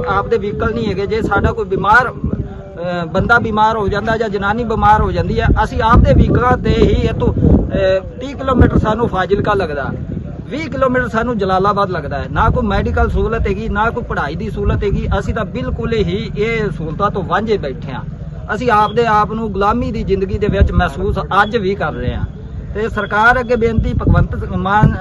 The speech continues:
ਮਾਨ ਅੱਗੇ ਇਹ ਕਰਦੇ ਆ ਵੀ ਸਾਨੂੰ ਹੈਲੀਕਾਪਟਰ ਨਹੀਂ ਚਾਹੀਦੇ, ਸਾਨੂੰ ਸਾਡੇ ਬੱਚਿਆਂ ਦੀ ਸੇਫਟੀ ਜ਼ਰੂਰੀ ਹੈ। ਸਭ ਤੋਂ ਪਹਿਲਾਂ ਐਜੂਕੇਸ਼ਨ ਜ਼ਰੂਰੀ ਹੈ ਤਾਂ ਕਿ ਸਾਡੇ ਬੱਚੇ ਦੂਸਰੇ ਬੱਚਿਆਂ ਦੇ ਮੁਕਾਬਲੇ ਖੜੇ ਹੋ ਸਕਣ। ਤਾਂ ਕਿ ਇਹ ਸਰਕਾਰਾਂ,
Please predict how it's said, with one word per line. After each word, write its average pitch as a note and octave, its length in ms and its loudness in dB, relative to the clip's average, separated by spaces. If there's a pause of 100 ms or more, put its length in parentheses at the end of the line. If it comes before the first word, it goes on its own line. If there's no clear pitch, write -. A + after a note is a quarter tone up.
(100)
ਮਾਨ G3 320 4
ਅੱਗੇ A3+ 300 2
ਇਹ A3 180 4
ਕਰਦੇ A3 300 0
ਆ A#3 80 0
ਵੀ G#3+ 120 -4
ਸਾਨੂੰ G3+ 360 -2
ਹੈਲੀਕਾਪਟਰ G#3+ 520 -2
ਨਹੀਂ G3+ 180 0
ਚਾਹੀਦੇ, G#3+ 360 0 (400)
ਸਾਨੂੰ G#3 320 0
ਸਾਡੇ A3 260 0
ਬੱਚਿਆਂ G#3 500 -2
ਦੀ G3 260 0 (360)
ਸੇਫਟੀ A#3+ 480 0
ਜ਼ਰੂਰੀ G#3 440 0
ਹੈ। A#3 60 -2
ਸਭ A3 200 0
ਤੋਂ A3+ 140 -8
ਪਹਿਲਾਂ A#3 380 0 (280)
ਐਜੂਕੇਸ਼ਨ A3 560 -2
ਜ਼ਰੂਰੀ G3 420 0
ਹੈ A3 200 2 (240)
ਤਾਂ A3+ 200 6
ਕਿ A#3 100 2
ਸਾਡੇ G3+ 300 2
ਬੱਚੇ G#3 280 2
ਦੂਸਰੇ - 380 2
ਬੱਚਿਆਂ A3+ 320 4
ਦੇ A3+ 80 2
ਮੁਕਾਬਲੇ F#3 440 2
ਖੜੇ A3 240 0
ਹੋ D#3 160 0
ਸਕਣ। A#2+ 280 -8 (580)
ਤਾਂ A#3+ 240 4
ਕਿ A#3 60 4
ਇਹ A#3+ 220 4 (480)
ਸਰਕਾਰਾਂ, A#3+ 640 6